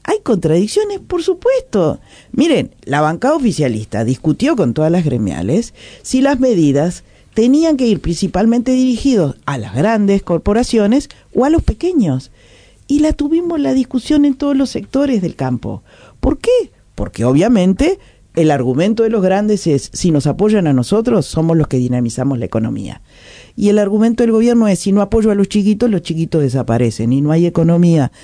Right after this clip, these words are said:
solo en manos de los grandes, sino que hay una realidad de un tejido social y, y económico necesario de sustentar. Entonces, esas, esas confrontaciones que son ideológicas y que no hay,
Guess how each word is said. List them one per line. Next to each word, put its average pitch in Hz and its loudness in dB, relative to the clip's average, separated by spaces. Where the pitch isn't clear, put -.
solo 170 0
en 135 2
manos 143 2
de 135 0
los 131 0
grandes, 165 0
sino 147 0
que 139 -2
hay 165 0
una 147 2
realidad 139 0
de 170 2
un 143 -2
tejido 135 -2
social 135 -2
y, 113 -4
y 143 2
económico 139 0
necesario 120 -2
de 113 0
sustentar. - -6
Entonces, 170 0
esas, 349 0
esas 311 -2
confrontaciones 185 0
que - -8
son 349 -2
ideológicas 294 -2
y 220 -4
que 233 0
no 247 2
hay, 269 0